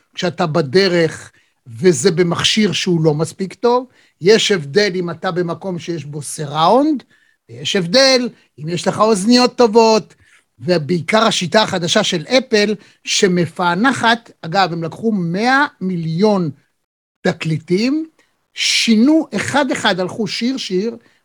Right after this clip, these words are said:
ושינו את האופן שהוא ממוחשב כשהוא מתפענח באוזניות החדשות של אפל, ואז אתה שומע, "וואו,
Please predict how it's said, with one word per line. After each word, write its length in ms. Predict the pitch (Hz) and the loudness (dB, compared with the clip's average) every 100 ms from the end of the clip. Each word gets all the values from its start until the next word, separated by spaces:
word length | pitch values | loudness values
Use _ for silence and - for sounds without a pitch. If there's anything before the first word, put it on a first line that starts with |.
| 143 | -6
ושינו 800 | 156 165 - 190 220 311 320 262 - | -2 -2 0 0 2 4 2 0 -4
את 160 | 180 165 | -6 -4
האופן 640 | 151 - 247 - 226 226 240 _ _ | -4 0 0 0 -2 0 -2 _ _
שהוא 380 | - 185 156 226 | -8 -2 2 2
ממוחשב 760 | 220 196 175 - - - 247 262 262 | 2 2 0 -2 -4 2 2 2 -4
כשהוא 300 | - 185 190 226 | -6 -2 0 0
מתפענח 960 | 202 - - 170 165 190 240 214 214 - _ _ _ | -2 -6 -2 0 0 2 2 2 0 -10 _ _ _
באוזניות 1700 | - 160 196 202 - 165 165 160 160 147 - - - 170 170 196 185 | -2 4 6 4 2 2 6 8 8 6 -2 -6 0 4 6 4 4
החדשות 460 | 156 170 160 165 | 0 0 2 0
של 180 | - 165 | -2 0
אפל, 240 | 165 160 151 | 0 0 -4
ואז 220 | 156 202 | -4 -8
אתה 180 | 214 196 | -10 -12
שומע, 400 | - 185 208 214 180 _ - | -14 -14 -10 -10 -10 _ -10
"וואו, 440 | 170 226 226 196 | 0 2 4 0